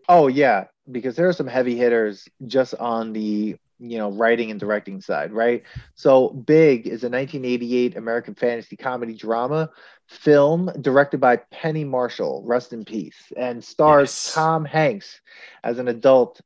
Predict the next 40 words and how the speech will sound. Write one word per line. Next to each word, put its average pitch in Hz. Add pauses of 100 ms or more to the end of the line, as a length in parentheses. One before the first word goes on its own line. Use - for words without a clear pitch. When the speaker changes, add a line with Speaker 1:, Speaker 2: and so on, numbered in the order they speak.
(120)
Speaker 1:
uh, 107
Josh 117
Baskin, 104
a 113
young 123
boy 120
he 120
makes 117
a -
w-, 107
who 123
makes 123
a 107
wish 156
to -
be 135
big 117 (420)
and 147
is 156
then 175
aged 170
to 160
adulthood 131
overnight. 113 (540)
Uh, 127
the 131
film 196
also 160
stars 131
Elizabeth 117
Perkins, 156 (400)
who 123
is 110 (100)
awesome, 120 (400)
uh, 127
David 139
Moscow 131
as 113
young 120
Josh, 117